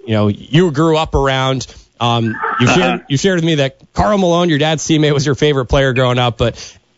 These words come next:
Speaker 1: do you have any favorite moment that stands out, um, when you consider the early N B A games? You got a chance to be, uh,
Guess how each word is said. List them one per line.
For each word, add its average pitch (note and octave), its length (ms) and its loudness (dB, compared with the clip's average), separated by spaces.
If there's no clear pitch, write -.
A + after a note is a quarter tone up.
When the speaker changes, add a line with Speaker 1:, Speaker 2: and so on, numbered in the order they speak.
Speaker 1:
do B2+ 100 0
you A3+ 60 4
have A#3+ 80 0
any G3+ 140 0
favorite D#3 480 0
moment C#3+ 460 0
that B2 240 0
stands C3 380 0
out, C3 360 0
um, A#2 420 0
when B2 100 -2
you A#2+ 80 2
consider B2+ 380 0
the A#2 100 2
early B2+ 300 2
N B2+ 140 0
B B2 120 0
A A#2+ 100 2
games? B2 360 2
You A#2 60 2
got A#2+ 140 2
a A2 40 0
chance A#2 340 -2
to A#2+ 60 0
be, A#2+ 180 4
uh, A2+ 100 2